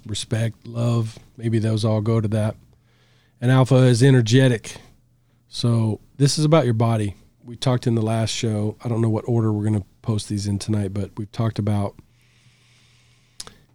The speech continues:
what to do with your body, preserving your natural strength, taking care, putting, using the right fuel. You know, we're talking about diet, rest. You know, are you sleeping enough?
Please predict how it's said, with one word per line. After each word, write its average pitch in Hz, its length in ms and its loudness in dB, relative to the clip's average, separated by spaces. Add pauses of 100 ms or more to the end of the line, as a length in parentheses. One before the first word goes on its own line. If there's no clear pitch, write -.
what 131 220 0
to 135 100 2
do 135 140 8
with 131 140 6
your 120 60 4
body, 120 340 2
preserving 135 480 4
your 120 100 4
natural 120 380 0
strength, 110 480 -6
taking 143 280 -2
care, 117 340 -2
putting, 151 360 -6
using 160 340 4
the 113 80 0
right 117 280 0
fuel. 107 480 -6 (320)
You 110 120 -18
know, 110 160 -4
we're 127 100 2
talking 113 280 0
about 98 240 -2
diet, 110 480 -2
rest. 110 560 -4 (160)
You 113 80 -16
know, 113 160 -6
are 104 60 -4
you 95 100 -8
sleeping 127 480 0
enough? 117 460 -2